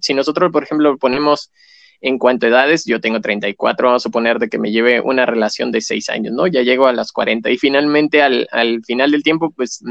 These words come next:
este, decidimos que no. Ahora, el punto es de que el tiempo en la cognición, dicen las personas, "No quiero perder tanto tiempo". Yo creo que no se pierde. Eh, esto de la, de la,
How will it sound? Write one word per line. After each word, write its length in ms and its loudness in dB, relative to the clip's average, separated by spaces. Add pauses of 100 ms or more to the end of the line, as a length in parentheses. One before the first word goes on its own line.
(100)
este, 600 -2 (140)
decidimos 540 4
que 100 2
no. 160 2 (1200)
Ahora, 360 2 (100)
el 180 4
punto 300 6
es 160 4
de 160 4
que 260 4
el 100 2
tiempo 300 4
en 60 6
la 100 2
cognición, 500 0
dicen 220 2
las 140 2
personas, 280 0
"No 120 2
quiero 180 2
perder 300 2
tanto 220 2
tiempo". 320 -4 (120)
Yo 240 2
creo 220 2
que 160 -4
no 140 -6
se 120 -6
pierde. 300 -8 (680)
Eh, 220 4
esto 240 4
de 100 6
la, 220 4
de 220 4
la, 680 4